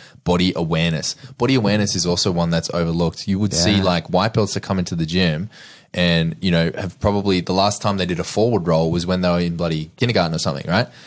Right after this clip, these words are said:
Speaker 1: And they, they come in with zero body awareness, and the most likely person to hurt them is themselves.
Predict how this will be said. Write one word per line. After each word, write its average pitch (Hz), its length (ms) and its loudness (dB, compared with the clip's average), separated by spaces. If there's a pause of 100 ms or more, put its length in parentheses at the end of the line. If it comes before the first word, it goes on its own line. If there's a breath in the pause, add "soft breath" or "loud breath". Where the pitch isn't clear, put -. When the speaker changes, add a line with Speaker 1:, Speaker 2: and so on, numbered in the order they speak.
(140 loud breath)
Speaker 1:
And 92 120 -4
they, 92 80 2
they 87 240 -4
come 107 200 -2
in 101 160 0
with 85 240 -2 (160)
zero 101 400 2
body 90 260 2
awareness, 85 540 0
and 98 280 -2
the - 80 0
most 104 420 0
likely 104 340 0
person 98 360 0
to 82 80 0
hurt 113 220 2
them 190 200 -4
is - 140 -6
themselves. - 580 -6